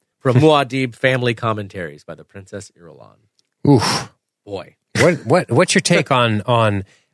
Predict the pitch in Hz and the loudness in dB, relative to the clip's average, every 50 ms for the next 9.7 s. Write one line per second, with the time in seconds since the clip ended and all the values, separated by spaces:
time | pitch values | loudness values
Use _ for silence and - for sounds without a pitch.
0 | _ - 113 98 92 95 104 101 98 87 92 95 95 95 90 - - 117 131 139 | _ -2 -2 0 0 0 0 0 0 -2 -4 -4 -4 -4 -6 -4 -2 0 2 2
1 | 139 127 117 123 120 117 110 101 - - 110 107 104 101 - 98 - - 107 104 | 2 4 4 4 2 2 2 0 0 0 0 0 0 -2 -2 -4 -2 0 0 -2
2 | 95 - - 101 - - 95 90 - 104 101 95 95 95 98 95 92 - - - | -2 -2 -4 -4 -4 -4 -4 -4 -2 -4 -2 -2 -2 -4 -4 -4 -6 -8 -8 -6
3 | 98 - 98 90 - - 95 92 104 123 123 117 101 95 87 87 - - - 107 | -6 -4 -4 -4 -6 -6 -4 -2 0 0 2 2 0 0 -2 -4 -6 -4 -2 -2
4 | 107 101 98 98 98 95 95 95 95 92 85 - - 98 95 92 90 - - - | 0 0 -2 -2 -2 -2 -2 -4 -4 -4 -4 -4 -2 -2 -2 -2 -4 -6 -8 -6
5 | - 95 90 90 87 87 85 - _ _ _ _ _ _ _ _ - 104 92 - | -4 -4 -2 -2 -4 -4 -8 -10 _ _ _ _ _ _ _ _ -6 -6 -6 -6
6 | - - - - 92 87 - - - - 85 82 82 - - - - - 80 104 | -10 -12 -8 -6 -6 -4 -2 -2 -2 -2 -4 -6 -6 -4 -2 -2 -2 -2 0 0
7 | 123 127 113 117 107 101 92 - 101 95 92 92 - 95 87 - - 95 90 87 | 2 2 2 2 0 0 -2 -2 -4 -4 -4 -2 -4 -4 -4 -4 -4 -4 -4 -4
8 | 85 82 90 90 87 85 82 - - - 87 82 82 78 78 80 98 107 - - | -6 -8 -8 -8 -8 -8 -8 -10 -10 -10 -10 -12 -12 -14 -12 -8 -4 -2 -2 0
9 | 113 98 85 - - 87 78 78 76 78 82 101 - 104 | 0 -2 -2 -4 -8 -10 -12 -18 -14 -6 -2 -2 -2 -2